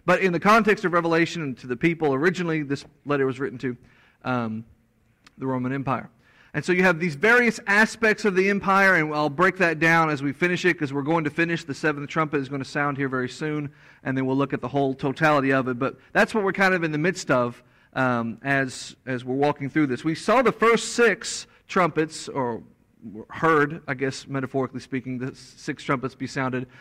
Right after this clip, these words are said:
And there was a kind of a pause. The first six happened almost in very short succession. And then after the sixth one, we haven't heard the seventh one yet. There was a whole chapter, in fact, in between the sixth and the seventh trumpet blast. A lot of stuff happened, and that's where we pick up,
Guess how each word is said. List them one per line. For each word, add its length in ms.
And 100
there 120
was 120
a 40
kind 180
of 60
a 80
pause. 560
The 80
first 280
six 220
happened 340
almost 320
in 80
very 280
short 360
succession. 640
And 120
then 100
after 180
the 140
sixth 320
one, 360
we 120
haven't 240
heard 100
the 60
seventh 340
one 200
yet. 220
There 60
was 120
a 60
whole 160
chapter, 560
in 120
fact, 280
in 120
between 560
the 80
sixth 280
and 80
the 60
seventh 360
trumpet 360
blast. 420
A 60
lot 240
of 60
stuff 180
happened, 380
and 140
that's 180
where 120
we 80
pick 240
up, 280